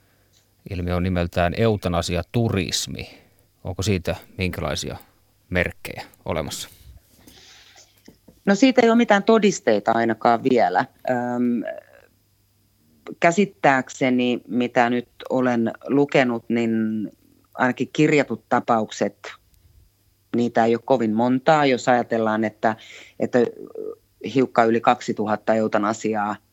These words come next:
Speaker 2: tehdään vuosittain, niin ehkä ei voi puhua mistään eutanasiaturismista, mut tietysti, jos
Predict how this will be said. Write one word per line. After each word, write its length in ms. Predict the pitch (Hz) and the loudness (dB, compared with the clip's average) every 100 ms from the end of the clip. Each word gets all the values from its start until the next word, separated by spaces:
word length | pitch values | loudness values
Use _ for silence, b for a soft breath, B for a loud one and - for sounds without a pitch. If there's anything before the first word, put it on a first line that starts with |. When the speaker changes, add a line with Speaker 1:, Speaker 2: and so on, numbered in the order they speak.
| _ _ _ _ _ - | _ _ _ _ _ -2
Speaker 2:
tehdään 340 | 110 110 104 | 0 0 0
vuosittain, 840 | 113 110 - - - 85 80 92 - _ _ _ _ _ _ _ _ 123 | 0 0 -2 -12 -6 -4 -2 -6 -10 _ _ _ _ _ _ _ _ 0
niin 360 | 127 123 120 - b b b b - | 2 2 0 -6 b b b b -2
ehkä 280 | 131 - 131 | -2 2 4
ei 200 | 131 127 | 4 4
voi 140 | 131 | 2
puhua 420 | 131 143 135 123 | 2 0 2 2
mistään 600 | 107 113 - - 110 104 101 - _ _ _ _ _ - | 0 -2 -4 -4 -2 -2 -4 -8 _ _ _ _ _ -2
eutanasiaturismista, 1600 | 135 123 120 113 110 - 107 - 143 123 123 - 110 104 - 110 104 | 0 0 0 -2 -2 -2 -2 0 0 2 0 -2 -4 -4 -2 -2 0
mut 220 | 123 120 _ | 0 -2 _
tietysti, 720 | - 151 151 131 - - 117 113 b b b b b b _ | 2 4 4 -4 -4 -2 -2 -2 b b b b b b _
jos 520 | 110 135 135 - - | 0 2 0 -4 -12